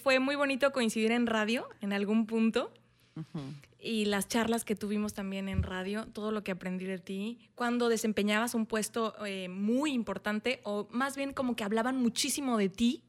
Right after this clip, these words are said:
Speaker 1: en los medios, aquí en Puerto Vallarta, porque obviamente estabas en la biblioteca, y eso fue como que,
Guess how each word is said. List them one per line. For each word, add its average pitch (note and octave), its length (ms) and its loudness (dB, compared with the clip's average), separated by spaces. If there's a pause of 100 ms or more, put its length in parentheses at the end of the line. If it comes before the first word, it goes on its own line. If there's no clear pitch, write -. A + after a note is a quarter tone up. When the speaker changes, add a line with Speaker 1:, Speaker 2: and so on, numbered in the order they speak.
(160)
Speaker 1:
en F#3+ 400 -4
los F#3 160 -2
medios, A3 540 2 (240)
aquí G#3 180 -4
en G#3+ 80 0
Puerto A3 220 -4
Vallarta, G3 500 -2
porque F#3+ 240 -6
obviamente G3+ 340 -2
estabas F#3+ 300 -6
en F#3+ 100 -6
la F3+ 80 -6
biblioteca, F3+ 540 -6
y G#3 120 -8
eso G3 140 -6
fue G3+ 160 -6
como G#3 260 -4
que, - 180 -12